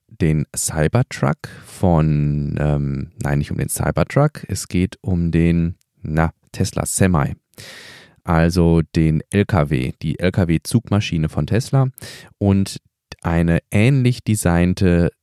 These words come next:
L-K-W-Zugmaschine von Nikola, den Nikola One. Der Nikola One ist ein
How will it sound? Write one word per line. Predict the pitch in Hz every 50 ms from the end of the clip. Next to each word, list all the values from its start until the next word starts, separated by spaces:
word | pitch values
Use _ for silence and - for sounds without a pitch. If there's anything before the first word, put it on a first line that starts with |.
| _ _
L-K-W-Zugmaschine | - 90 92 - - 101 85 - 87 80 80 - - - - 90 - - 76 78 - - 85 82 80 80 80 80 80 -
von | - - - - 73 73 78 78 76 - _ -
Nikola, | 85 82 85 - - - 80 69 65 64 - - - - -
den | - 82 82 82 80 -
Nikola | - 82 85 82 - - 90 80 73 71
One. | 71 76 71 67 - - - _ _ - - - - - _ _ _ _ - - - - - - - - - - -
Der | 90 87 92
Nikola | 107 131 - 151 135 110 87
One | 85 85 82 87 113 147 175 185 - - -
ist | 98 95 - - - - -
ein | - 80 76 76 73 73 71 67